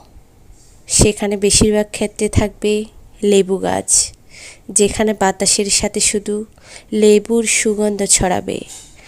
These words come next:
সেখানে কেউ বলবে না, "এই ছাদ আমার, এই ছাদটা গাছ রোপণ করার নয়।" শুধুমাত্র এটা শুধু আমার ছাদ, আমি বলতে পারবো সেদিন।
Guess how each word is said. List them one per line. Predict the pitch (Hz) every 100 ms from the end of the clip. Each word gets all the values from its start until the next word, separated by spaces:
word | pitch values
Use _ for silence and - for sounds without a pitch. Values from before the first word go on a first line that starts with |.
| - -
সেখানে | - - 208 214 208
কেউ | - 208
বলবে | 196 196 196 190 202
না, | 196 196 185 185 - -
"এই | 202 202
ছাদ | - 220 208
আমার, | 196 180 190 202 220 - - - -
এই | - 240
ছাদটা | - 240 233 - 240
গাছ | 214 202 202 -
রোপণ | 226 220 208
করার | 202 - 180 180 175
নয়।" | 175 - - 175 - - - - - - -
শুধুমাত্র | - - 202 208 208 208 - - 214 247 - - - - - -
এটা | 202 214
শুধু | - 214 214
আমার | 190 185 196 196
ছাদ, | - 208 202
আমি | 190 185 185
বলতে | 180 180 170
পারবো | 175 - 185 -
সেদিন। | 175 - 185 - 180